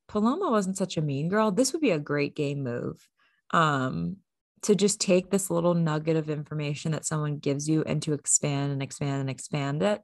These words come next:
and basically put a target on their back. Like, from a strictly Big Brother perspective, that's a great game move, but she's clearly just doing it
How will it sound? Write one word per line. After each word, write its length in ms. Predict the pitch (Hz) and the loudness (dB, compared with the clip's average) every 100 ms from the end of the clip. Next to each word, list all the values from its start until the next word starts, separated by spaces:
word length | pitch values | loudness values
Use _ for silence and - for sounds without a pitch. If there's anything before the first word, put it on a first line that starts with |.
| - | -2
and 120 | 160 | 0
basically 380 | 165 160 - 139 | 2 2 0 -2
put 180 | 151 143 | -2 -6
a 40 | |
target 300 | 147 135 139 | -4 -2 -2
on 140 | 131 127 | -2 -2
their 140 | 131 | -2
back. 280 | 123 135 - | -2 -4 -4
Like, 260 | 156 160 - _ - _ | -4 -4 -8 _ -20 _
from 120 | 233 | -2
a 40 | 240 | 0
strictly 360 | 247 240 311 | 0 0 2
Big 200 | 254 190 | 2 0
Brother 360 | 147 139 160 165 | 0 0 0 0
perspective, 840 | 165 - 113 123 - 196 214 220 _ _ _ | -4 -6 -6 -6 -2 0 0 -4 _ _ _
that's 160 | 214 208 | 0 2
a 60 | 180 | 2
great 280 | 165 165 160 | 4 2 2
game 280 | 120 160 | 0 2
move, 340 | 220 269 285 - _ | 2 2 -2 -8 _
but 140 | 208 208 | -4 -2
she's 200 | 226 220 | -2 -2
clearly 400 | - 370 320 196 | 0 2 4 2
just 420 | 160 151 - - | 0 -2 -4 -2
doing 280 | 147 151 185 | -2 0 0
it 160 | 202 | -2